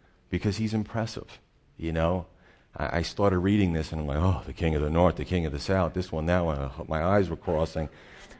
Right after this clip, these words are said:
But then I started taking out my books. I'm like, "Lord, help me to just parse it all out," and it, it made a lot of sense. But I, I, I've grown to just be more impressed with my Creator through this, that he can do this kind of stuff. Um, you know?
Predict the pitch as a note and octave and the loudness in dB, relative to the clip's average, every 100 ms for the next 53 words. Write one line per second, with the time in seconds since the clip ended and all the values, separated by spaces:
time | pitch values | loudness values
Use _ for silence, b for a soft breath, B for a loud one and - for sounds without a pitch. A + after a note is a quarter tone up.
0 | B - F#2+ G#2 G#2 A#2+ G#2+ B2+ A#2+ A2 | B 0 4 6 8 6 8 8 8 6
1 | - F2 F2+ A2+ G#2 F#2+ F2 F#2 F#2 E2+ | 6 4 4 2 2 2 2 2 2 4
2 | F2 F#2 E2 D#2 E2 - - E2 - D2+ | 2 2 0 -2 -8 -10 -6 -4 -4 -4
3 | D2+ E2+ F#2+ D#2 D#2 D#2+ D2 D#2+ D2+ - | -2 0 0 0 -2 -4 -4 -6 -6 -4
4 | D#2 D2+ D2 C#2+ - F#2 E2 - - B | -4 -2 -2 -4 -4 -4 -4 -6 -14 B
5 | B B - F2 - F#2 G2+ - - - | B B 0 0 4 4 4 0 -10 -10
6 | - D2+ G#2+ G#2 F#2+ E2+ E2 D#2+ D#2 - | -2 2 2 4 4 4 0 -2 -4 -8
7 | - F2 - - _ _ - E2 D#2+ G#2 | -8 -8 -8 -16 _ _ -8 -2 2 2
8 | F#2+ F#2 D#2 - D2+ D2+ D2+ - D#2+ D2 | 2 0 -4 -4 -8 -6 -6 -4 -2 0
9 | D2+ C#2+ - F#2 G2+ - A1 - C#2+ E2+ | -2 -4 -8 -2 0 0 -6 -6 -4 -2
10 | F2 F#2+ F2 G#2 - D2+ - D2+ C#2 - | -2 0 2 2 2 -2 -4 -6 -6 -8
11 | - G1+ - - b b b b - C#2+ | -8 -8 -12 -20 b b b b -12 -8
12 | C#2 C#2 C2+ C#2 - _ _ - D#2 D2+ | -6 -4 -6 -8 -14 _ _ -10 -6 -2
13 | F#2+ | -2